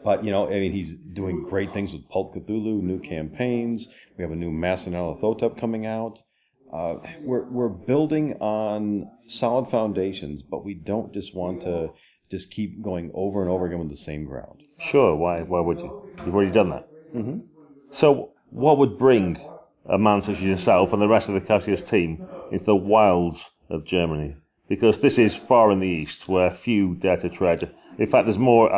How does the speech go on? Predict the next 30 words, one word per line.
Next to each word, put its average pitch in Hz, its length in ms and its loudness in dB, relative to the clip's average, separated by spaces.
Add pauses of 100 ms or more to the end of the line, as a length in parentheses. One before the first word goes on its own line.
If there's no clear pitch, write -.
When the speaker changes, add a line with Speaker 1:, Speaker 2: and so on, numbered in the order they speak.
(140)
Speaker 2:
there's 110 200 6
literally 107 480 4
more 95 220 6
elephants 90 380 2
than 85 140 -6
people 78 440 -4
in 78 120 -10
the 78 60 -8
village 76 340 -6
nearby. 135 340 -6
Speaker 1:
<laughs> - 20 -6
Someti-, 214 720 2
sometimes 226 580 4
you 175 60 0
gotta 156 240 8
wonder 120 260 8
about 92 280 4
that. - 640 2
You 156 100 4
know, 160 120 8
i-, 151 720 -2
i-, - 140 -10
in 202 200 6
the 202 200 8
end, 135 520 6 (280)
you 127 140 4
know, 101 340 2
we 131 360 0
are 127 140 2
here 80 460 -4